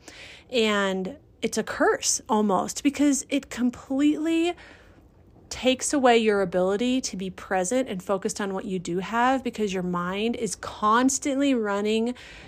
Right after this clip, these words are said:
to, "Okay, what's my next thing? What's my next move? What's my th-, next this? You know, where do I wanna be in six months?" Whatever it may be. And I don't know if that's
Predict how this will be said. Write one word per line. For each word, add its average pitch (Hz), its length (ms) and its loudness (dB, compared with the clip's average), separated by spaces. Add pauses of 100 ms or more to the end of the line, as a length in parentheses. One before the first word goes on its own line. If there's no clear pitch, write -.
(140)
to, 214 400 2
"Okay, 190 240 0
what's 190 260 -2
my 202 100 -4
next 196 320 -6
thing? 165 160 -8
What's 185 220 -8
my 208 80 -6
next 202 320 -6
move? 196 260 -2
What's 190 240 -6
my 202 120 -6
th-, 190 180 -8
next 196 380 -4
this? 233 400 2 (400)
You 196 120 -6
know, 180 140 -2
where 220 160 2
do 269 80 8
I 254 80 8
wanna 247 240 4
be 233 380 2
in 202 100 2
six 262 300 -2
months?" 247 260 2
Whatever 269 560 2 (220)
it 226 160 -4
may 190 180 -2
be. 220 320 2
And 208 160 0
I 247 140 0
don't 339 220 2
know 226 240 6
if 240 120 6
that's 196 240 0